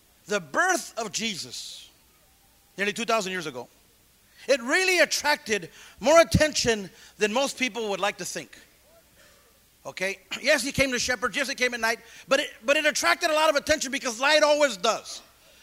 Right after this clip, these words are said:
Though it was a seemingly insignificant birth, it really wasn't.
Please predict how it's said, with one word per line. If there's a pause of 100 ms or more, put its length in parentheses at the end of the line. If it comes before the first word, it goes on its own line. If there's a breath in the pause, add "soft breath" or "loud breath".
(180 loud breath)
Though
it
was
a
seemingly
insignificant (340 loud breath)
birth, (300 loud breath)
it
really
wasn't.